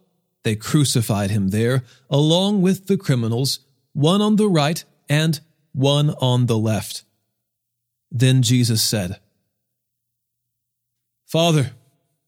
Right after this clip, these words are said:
forgive them, because they do not know what they are doing." And they divided his clothes and cast lots.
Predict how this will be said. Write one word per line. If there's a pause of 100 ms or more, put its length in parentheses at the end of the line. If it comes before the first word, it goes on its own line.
(640)
forgive
them, (1300)
because
they
do
not
know
what
they
are
doing." (2000)
And (340)
they
divided
his
clothes (120)
and
cast
lots.